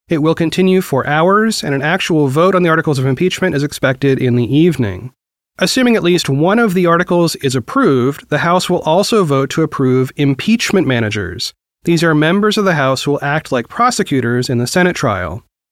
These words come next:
It is unclear right now who these members will be,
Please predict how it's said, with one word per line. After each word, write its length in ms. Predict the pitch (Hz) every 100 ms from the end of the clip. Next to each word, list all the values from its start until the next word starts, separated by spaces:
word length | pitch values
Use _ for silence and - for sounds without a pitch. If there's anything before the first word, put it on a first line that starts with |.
| _ _
It 120 | 170
is 140 | 170 -
unclear 440 | 202 240 220 196
right 200 | 175 165
now 200 | 156 151
who 140 | 143 175
these 180 | 170 151
members 380 | 151 139 131
will 160 | 123 113
be, 460 | 110 143 175 220